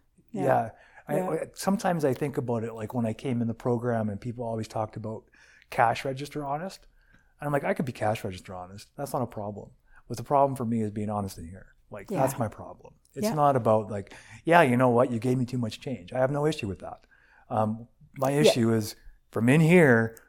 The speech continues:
Speaker 2: coming out,
Speaker 1: Yeah.
Speaker 2: how do I do that honestly?"
Speaker 1: Exactly.
Speaker 2: Right?
Speaker 1: Exactly.
Speaker 2: Yeah. And that's
Speaker 1: Because we hide that part of
Speaker 2: Mm-hmm.
Speaker 1: ourselves, right?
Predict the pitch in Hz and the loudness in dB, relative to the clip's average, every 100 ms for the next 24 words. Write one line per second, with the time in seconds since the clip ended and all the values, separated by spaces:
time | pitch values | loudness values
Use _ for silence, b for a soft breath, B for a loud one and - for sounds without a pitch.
0 | - 131 117 123 110 98 - - 185 147 | -4 0 6 8 8 4 -8 -14 -8 -6
1 | - - 127 135 131 123 110 107 107 107 | -6 2 6 6 6 4 4 0 0 6
2 | 123 117 - 98 92 87 - - - - | 6 6 2 -10 -10 -12 -16 -18 -18 -8
3 | 170 147 156 120 131 - 104 110 147 - | -8 -6 -8 -8 -10 -8 -6 -6 -10 -14
4 | b b 175 151 156 104 226 - - - | b b -8 -2 0 0 -2 -8 -14 -16
5 | _ - 131 123 131 - 110 - - 175 | _ -10 -2 4 4 2 -8 -6 -6 -6
6 | 135 165 208 208 - - - 123 180 165 | -6 -4 -4 -6 -12 -14 -6 2 2 2
7 | - - - - - - - 196 147 160 | -2 -10 -14 -14 -14 -16 -20 -10 -10 -8
8 | 233 262 | -10 -12